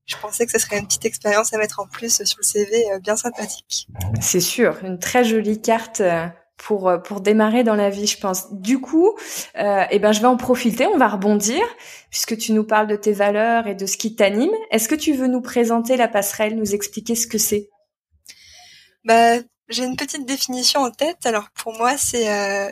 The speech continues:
Speaker 1: c'est avant tout un lieu physique où les gens viennent se rencontrer,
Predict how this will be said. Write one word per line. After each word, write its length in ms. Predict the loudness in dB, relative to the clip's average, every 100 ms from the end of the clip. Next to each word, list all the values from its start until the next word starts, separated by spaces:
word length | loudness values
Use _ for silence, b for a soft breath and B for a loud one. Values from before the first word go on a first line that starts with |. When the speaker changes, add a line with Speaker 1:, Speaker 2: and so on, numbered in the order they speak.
| -4
Speaker 1:
c'est 500 | -4 -2 -2 2 4
avant 260 | 2 -2
tout 240 | -4 -2 0
un 180 | 2
lieu 220 | 0 -2 -2
physique 800 | -2 -6 -6 -6 -4 0 0 -2
où 140 | -8 -4
les 180 | -2
gens 220 | 0 0 0
viennent 340 | -2 -2 -4
se 420 | -6 -4 -4 -6
rencontrer, 760 | -6 -10 -10 -8 -2 0 0